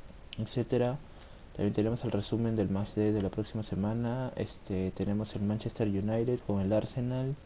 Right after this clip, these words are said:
Y también tenemos esta especie de Konami Cup, donde hay varios,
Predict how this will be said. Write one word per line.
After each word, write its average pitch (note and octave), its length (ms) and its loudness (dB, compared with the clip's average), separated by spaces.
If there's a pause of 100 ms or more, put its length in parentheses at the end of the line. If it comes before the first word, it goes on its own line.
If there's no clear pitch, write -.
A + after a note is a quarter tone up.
(560)
Y A#2+ 100 0
también A#2 240 4
tenemos B2 800 0
esta - 240 -4
especie - 400 0
de A#2 100 2
Konami G#2 380 2
Cup, G#2+ 240 -2 (1080)
donde A2 280 2
hay A2+ 80 6
varios, A#2 240 2